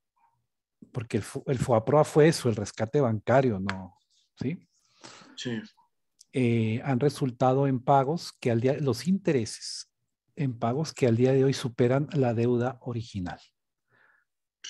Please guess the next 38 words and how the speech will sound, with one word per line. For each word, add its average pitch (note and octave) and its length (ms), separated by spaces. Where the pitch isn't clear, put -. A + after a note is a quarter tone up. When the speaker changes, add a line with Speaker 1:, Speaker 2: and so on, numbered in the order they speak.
Speaker 1:
O A#2 100
sea, A2+ 100
es - 100
como A2 720
el A2+ 340
que A#2 140
tiene A#2 220
una B2+ 140
hipoteca C3 520
que C3+ 120
termina A2+ 340
pagando A2+ 380
tres A2+ 240
veces A#2 320
la G2+ 120
casa, B2 320
¿no? E3 240
Speaker 2:
Claro, C3 480
sí. B2 400
O A#2+ 140
sea, A#2 240
Speaker 1:
Eh. A2+ 200
Speaker 2:
paga C#3 200
la C3+ 120
casa D3 300
más A#2+ 240
dos B2+ 200
casas B2+ 320
de B2 60
interés. C#3+ 280
Speaker 1:
<laughs> - 140
Así - 480
Speaker 2:
¿No? - 160
Speaker 1:
es. - 160
Speaker 2:
<laughs> D#3+ 340
Más D#3+ 60
o E3 80
menos. D#3+ 380